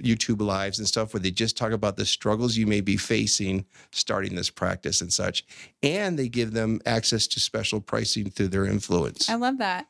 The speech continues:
Speaker 1: Yeah.
Speaker 2: Well, I, I love the idea that you're allowing different titles to collaborate together because I, another big stigma, especially in, I, well, I can't say this and it be fair, but,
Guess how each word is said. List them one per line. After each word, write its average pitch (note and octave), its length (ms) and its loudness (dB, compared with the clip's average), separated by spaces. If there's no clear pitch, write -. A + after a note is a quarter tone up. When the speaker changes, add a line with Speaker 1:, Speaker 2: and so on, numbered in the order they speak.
Speaker 1:
Yeah. - 260 0
Speaker 2:
Well, C4+ 180 2
I, C4 300 0
I C4 120 0
love C4+ 260 2
the D#4 100 2
idea A#3 480 2
that G3+ 240 2
you're G3+ 180 0
allowing F#3+ 680 0
different F#3 800 0
titles F#3+ 680 -2
to - 160 0
collaborate F#3+ 640 2
together F#3 640 0
because G3+ 380 2
I, - 300 0
another G#3+ 400 2
big G3+ 240 0
stigma, F#3 300 0
especially D#4+ 460 2
in, F#3 200 -4
I, F#3+ 220 0
well, G#3+ 400 2
I A3 100 -2
can't - 300 -2
say F#3 160 2
this - 580 0
and F3 440 2
it E3+ 160 2
be F3 140 2
fair, D#3+ 420 0
but, F3 240 0